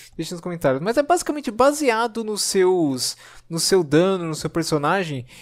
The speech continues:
Ele transforma isso em um número, que é o coef. E esse número determina, tipo, o seu dano. Então, meu tum-, vocês viram que o meu Boomerang tá com dois ponto nove. Então é uma maneira de medir o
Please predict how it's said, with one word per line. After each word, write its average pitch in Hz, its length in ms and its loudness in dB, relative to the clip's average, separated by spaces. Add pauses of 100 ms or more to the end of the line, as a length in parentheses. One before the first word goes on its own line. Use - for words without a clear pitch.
(180)
Ele 156 220 2
transforma 180 540 -2
isso 175 320 -2
em 185 60 -6
um 190 100 -6
número, 196 560 -4
que 147 100 -4
é - 20 0
o 131 80 -2
coef. 135 680 -2 (680)
E 147 300 6
esse 160 240 0
número 165 340 0
determina, 160 520 0
tipo, 160 300 -10
o - 20 -6
seu 160 200 0
dano. 123 440 -2 (440)
Então, 143 1040 0 (100)
meu 143 320 -4
tum-, 147 440 -8
vocês 139 360 -2
viram 147 160 -2
que 151 100 -12
o - 20 -8
meu 147 160 0
Boomerang 151 500 0
tá 160 100 -2
com 151 140 -8
dois 151 160 -4
ponto 160 260 -8
nove. 120 340 -6 (1500)
Então 175 140 -6
é - 20 -4
uma 180 120 -4
maneira 240 400 2
de 196 140 -6
medir 214 600 0
o 214 100 0